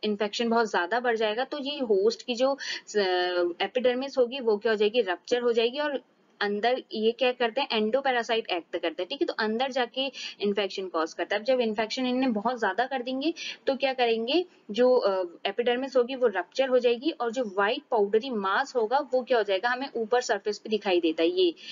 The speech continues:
ये white powdery mass हमें जो आंखों से दिखता है वो क्या होगा, जब host ने epidermis को, जब, अ, host की एपिडर्मिस जब rupture हो जाती है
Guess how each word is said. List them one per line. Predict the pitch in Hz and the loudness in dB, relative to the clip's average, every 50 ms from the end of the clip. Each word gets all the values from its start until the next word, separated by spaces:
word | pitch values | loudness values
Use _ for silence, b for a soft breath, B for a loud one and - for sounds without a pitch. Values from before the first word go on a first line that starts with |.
| B B _ 208 | B B _ -2
ये | 202 | 0
white | 185 208 208 220 247 240 | 0 0 0 0 -2 -2
powdery | - 233 220 214 214 220 220 240 | -2 -2 0 0 0 0 -2 0
mass | 233 220 214 220 220 | 0 0 0 0 -2
हमें | 233 226 220 220 | -4 -4 -2 -2
जो | 208 247 | -2 -2
आंखों | - - 196 185 - 233 226 | 0 0 -2 0 -2 -4 0
से | 226 262 247 | 0 0 2
दिखता | 202 208 208 - _ - 247 247 | 2 0 -2 -2 _ 0 0 0
है | 233 233 269 339 B B B B B B - | 0 0 -4 -4 B B B B B B -2
वो | 202 240 262 247 - | 0 2 2 2 0
क्या | 269 262 | 0 0
होगा, | 233 226 214 202 214 247 302 | 2 2 2 4 4 2 2
जब | 311 254 - 277 294 285 - - _ - - - | 2 0 0 -2 -2 -2 -6 -14 _ -12 0 4
host | 208 208 226 240 - - - | 4 4 4 4 0 -6 -10
ने | 240 240 254 285 302 - | -8 -6 -6 -6 -4 -6
epidermis | 233 202 - - 202 214 208 214 214 226 226 - | -6 -6 -4 -4 -2 -2 -2 -2 -2 -4 -6 -2
को, | - 247 | -2 -2
जब, | 240 214 254 247 226 - | 0 2 0 -2 -2 -4
अ, | - 196 185 180 180 208 | -4 -4 -4 -2 2 2
host | 208 220 214 - | 2 2 2 0
की | - - | -2 -2
एपिडर्मिस | 233 208 - - 208 202 202 214 220 202 | -2 -2 -2 -4 -2 -2 -2 -4 -2 -2
जब | 226 226 208 190 | -2 -2 -2 -4
rupture | 180 180 180 - - 262 262 262 | -4 -6 -6 -4 -2 0 0 2
हो | 233 214 | 2 2
जाती | 185 185 180 170 - - 214 269 | 2 2 -2 -2 -4 -4 -2 -2
है | 339 | -2